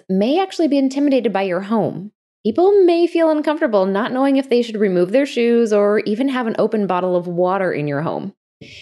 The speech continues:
If you're a perfectionist, make a special effort to make sure your friends and family know they are welcome in your home, even if you need to clean up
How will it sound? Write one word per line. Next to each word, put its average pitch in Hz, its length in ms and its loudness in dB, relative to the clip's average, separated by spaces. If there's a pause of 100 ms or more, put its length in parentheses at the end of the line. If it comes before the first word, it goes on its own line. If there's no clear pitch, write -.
(140)
If - 160 -4
you're 233 160 2
a 311 60 2
perfectionist, 330 880 -4 (380)
make 208 320 0
a 277 100 0
special 269 400 -4
effort - 380 -4
to 214 100 -4
make 208 220 0
sure 240 120 -2
your 240 140 0
friends 262 260 -2
and 294 140 0
family 269 300 0
know 240 160 2
they 233 100 2
are 214 80 0
welcome 202 380 0
in 285 80 0
your 311 140 0
home, 196 260 -2 (240)
even 202 260 0
if 247 160 -4
you 277 100 2
need 240 180 2
to 226 60 0
clean 208 280 -2
up 208 220 -6